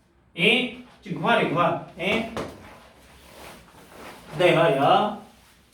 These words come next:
자, 근데 여기 세 번째 문장까지 뭔 이야기하고 있어?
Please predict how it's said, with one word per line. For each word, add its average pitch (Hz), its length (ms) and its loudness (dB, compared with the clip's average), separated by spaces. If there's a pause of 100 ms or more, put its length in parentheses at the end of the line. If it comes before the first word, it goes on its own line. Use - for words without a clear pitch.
(440)
자, 113 240 -12
근데 190 720 2 (360)
여기 302 300 4
세 403 280 0
번째 370 300 2
문장까지 285 540 2
뭔 269 200 2
이야기하고 254 380 2
있어? - 440 -2